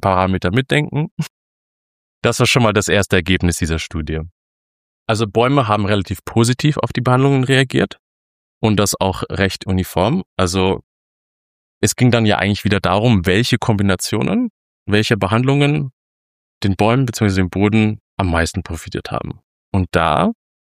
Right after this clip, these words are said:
bei Stammdiameter kam schon mal heraus, dass Vertical Mulching, also W M plus Wood Chip Mulching plus W C M die besten Resultate lieferten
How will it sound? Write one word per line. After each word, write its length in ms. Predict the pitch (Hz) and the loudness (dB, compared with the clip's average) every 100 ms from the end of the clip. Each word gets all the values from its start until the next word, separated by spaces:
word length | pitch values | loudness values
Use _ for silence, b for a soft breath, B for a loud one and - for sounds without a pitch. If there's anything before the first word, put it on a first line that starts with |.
| _ _ _ - - | _ _ _ -12 -2
bei 180 | 92 | -2
Stammdiameter 1000 | 87 - 101 110 113 110 110 - 131 165 - _ | 0 -2 0 2 2 4 2 2 2 2 -4 _
kam 200 | - 92 | -4 -4
schon 140 | 92 101 | 0 2
mal 80 | 92 | 2
heraus, 360 | 82 87 131 | 2 0 0
dass 220 | - 82 - | -2 -6 -6
Vertical 560 | 80 78 82 - - 90 | -10 -6 -4 -4 -6 -4
Mulching, 640 | 76 - - - 160 202 | -2 -4 -4 0 0 0
also 300 | - 85 82 | -4 -6 -6
W 80 | 85 | -6
M 360 | - 85 120 185 _ _ | -4 -2 -2 -4 _ _
plus 280 | - 95 - - _ - | -2 -2 -2 -10 _ -10
Wood 200 | 87 85 | -4 -2
Chip 220 | - - | -2 0
Mulching 500 | 98 101 - 139 185 220 | 2 0 0 2 2 0
plus 240 | 90 - | -4 -2
W 100 | 85 | -4
C 160 | - - | -4 -2
M 300 | 90 107 175 _ _ _ _ _ _ _ - | 0 0 -2 _ _ _ _ _ _ _ -14
die 60 | - | -4
besten 280 | 95 - 101 | -2 -2 -2
Resultate 540 | 98 95 - 82 90 | 0 0 0 -2 0
lieferten 560 | 98 107 113 - 156 | 0 0 -2 0 -2